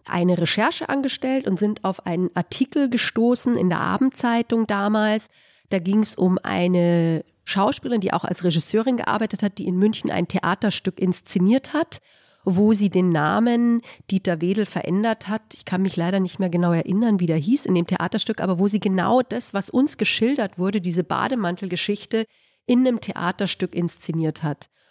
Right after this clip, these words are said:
Und mit der Regisseurin haben wir telefoniert und sind dann nochmal auf drei weitere Namen gestoßen, die wir in der ersten Geschichte zwar nicht veröffentlicht haben, aber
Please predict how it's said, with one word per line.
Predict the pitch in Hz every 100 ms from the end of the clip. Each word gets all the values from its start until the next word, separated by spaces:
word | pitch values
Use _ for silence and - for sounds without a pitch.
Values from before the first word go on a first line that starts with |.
| _ _ -
Und | 226 214 - -
mit | 190 -
der | 185 208 240
Regisseurin | 220 196 - 190 196 180 175
haben | 180
wir | 175
telefoniert | - 170 165 180 175 214 302
und | - 190
sind | 208 220
dann | - 196 208
nochmal | 185 - 220 214
auf | 175 -
drei | - 170 180 208 185
weitere | 151 185 - 160 160
Namen | 151 147 151
gestoßen, | 156 151 - 156 160 - 147 - _ _ -
die | 196 196
wir | 220
in | 190
der | 180
ersten | - - - 220
Geschichte | 185 - 214 - 190
zwar | - - 170
nicht | 220 -
veröffentlicht | 220 - 294 233 160 156 - -
haben, | 156 160 226 339 _ _ _
aber | - 185 202 240